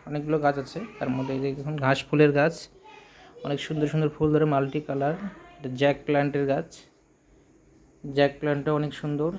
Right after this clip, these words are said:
ঝাঁকাটো হয়েছে। এদিকে আমার একটি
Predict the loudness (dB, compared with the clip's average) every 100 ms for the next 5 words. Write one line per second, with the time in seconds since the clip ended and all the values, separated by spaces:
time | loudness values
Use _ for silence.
0 | -12 -10 -4 -2 0 0 -2 -4 -8 -8
1 | -10 -20 _ _ -20 _ _ _ _ _
2 | _ _ _ -20 -14 -8 -4 0 0 2
3 | 0 -2 -2 -2